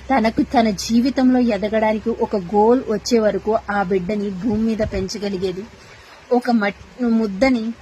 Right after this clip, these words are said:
రూపమిచ్చి, ఆ రూపానికి ప్రాణం పోసి, ప్రాణమిచ్చిన తనకి ప్రాణంగా పెంచుకోగలిగేది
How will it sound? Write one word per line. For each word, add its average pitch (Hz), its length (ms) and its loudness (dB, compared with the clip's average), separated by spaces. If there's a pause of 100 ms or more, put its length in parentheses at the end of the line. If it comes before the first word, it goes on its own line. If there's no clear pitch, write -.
(180)
రూపమిచ్చి, 226 680 0 (300)
ఆ 220 80 4
రూపానికి 214 680 0 (540)
ప్రాణం 226 380 2
పోసి, 208 340 -2 (240)
ప్రాణమిచ్చిన 233 680 2
తనకి 202 380 -2
ప్రాణంగా 226 560 0
పెంచుకోగలిగేది 196 960 -4